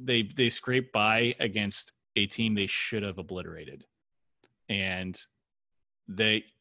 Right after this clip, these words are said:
fit them right there next to Jacksonville and Washington, a team that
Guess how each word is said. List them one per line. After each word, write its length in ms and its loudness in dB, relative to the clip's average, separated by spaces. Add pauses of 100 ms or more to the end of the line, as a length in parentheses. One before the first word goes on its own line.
(640)
fit 380 0
them 180 4
right 260 2
there 200 6
next 220 0
to 80 -8
Jacksonville 640 2
and 100 0
Washington, 680 0 (320)
a 80 2
team 460 -2 (440)
that 340 2